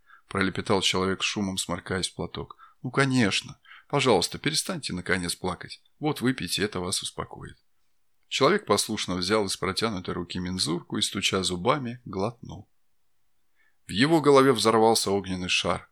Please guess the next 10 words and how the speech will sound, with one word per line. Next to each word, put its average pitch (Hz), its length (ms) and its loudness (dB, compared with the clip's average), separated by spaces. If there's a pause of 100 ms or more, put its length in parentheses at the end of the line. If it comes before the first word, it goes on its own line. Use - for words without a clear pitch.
(140)
словно 107 380 2
миллион 117 560 4
игл 110 400 0
вонзились 90 580 -2
в - 80 -10
тело, 113 340 2
раздирая 92 480 -2
его 90 220 -4
на 90 140 -6
части. - 600 -4